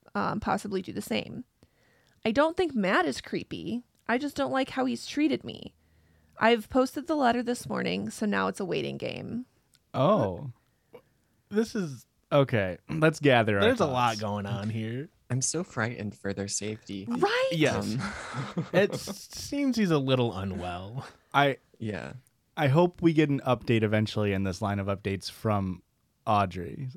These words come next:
Speaker 2: or, like, Audrey's side. I hope it's not all serial killer sides updates.
Speaker 1: It's
Speaker 2: <laughs>
Speaker 1: all serial killer sides.
Speaker 3: I
Speaker 2: That's
Speaker 3: wanna
Speaker 2: not
Speaker 3: s-,
Speaker 2: ideal.
Speaker 3: I wanna know how
Speaker 4: Mm.
Speaker 3: old Audrey's dad is to where he's like, "I'm gonna be walking her down the aisle."
Speaker 2: <laughs> Well
Speaker 3: Unless he's alive,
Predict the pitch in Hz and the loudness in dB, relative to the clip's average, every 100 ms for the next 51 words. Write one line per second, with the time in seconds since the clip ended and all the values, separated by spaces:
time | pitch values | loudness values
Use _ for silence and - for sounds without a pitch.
0 | - 131 127 110 113 113 110 104 - 101 | 4 6 6 4 4 4 4 2 0 -2
1 | 98 113 156 165 - 135 131 - 123 113 | 2 4 6 4 0 2 2 4 4 4
2 | 107 - 117 113 113 104 101 107 95 92 | 2 -2 0 4 4 2 0 -2 -2 -6
3 | - 95 101 113 113 117 113 - 90 170 | -6 -8 -6 -8 -8 -6 -8 -8 2 2
4 | 226 170 143 254 - 220 214 226 208 180 | 2 -4 -4 -4 0 0 0 -2 -2 0
5 | 175 - 135 - - 160 151 139 - 113 | -2 -6 -10 -6 2 6 8 8 6 6
6 | 107 104 110 127 160 - - 247 320 294 | 4 2 0 0 -2 -4 0 4 6 6
7 | 208 196 165 165 160 104 120 127 120 - | 6 4 4 4 4 4 0 2 0 2
8 | 107 110 110 101 101 98 95 101 104 117 | 0 2 -4 -4 -2 -2 -2 -4 -4 0
9 | 110 110 120 107 - 98 120 117 92 95 | 0 2 2 0 -2 -2 2 2 0 -2
10 | 98 85 87 - - 87 - 90 180 190 | -2 -2 -4 0 0 2 0 0 -4 -4
11 | 92 80 101 - 214 170 175 220 302 320 | -4 -6 -8 2 6 8 8 6 4 4
12 | 285 202 196 294 - | 6 6 6 4 -4